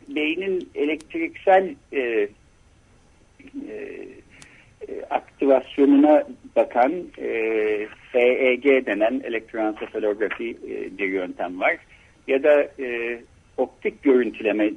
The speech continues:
diye bir yöntem var. O da, e, yine, e, oksijen dağılımına göre beynin değişik yerlerindeki, e, e, kanın ışığı değişik şekillerde kırdığı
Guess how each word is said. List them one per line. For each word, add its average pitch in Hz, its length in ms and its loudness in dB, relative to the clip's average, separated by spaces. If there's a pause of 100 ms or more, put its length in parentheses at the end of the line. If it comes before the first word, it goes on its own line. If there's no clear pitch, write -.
diye 92 200 -2
bir 95 100 -2
yöntem 95 480 -4
var. 208 120 -2
O 175 220 -4
da, 185 220 2 (440)
e, 123 300 -4 (100)
yine, 156 440 0 (600)
e, 92 400 -8
oksijen 147 580 2
dağılımına 131 520 6
göre 143 420 2 (100)
beynin 143 720 0
değişik 120 580 -6
yerlerindeki, 113 840 -2 (320)
e, 107 300 -8 (600)
e, 104 280 -8
kanın 180 500 2 (360)
ışığı 185 520 0
değişik 147 360 0
şekillerde 139 680 0
kırdığı 120 720 2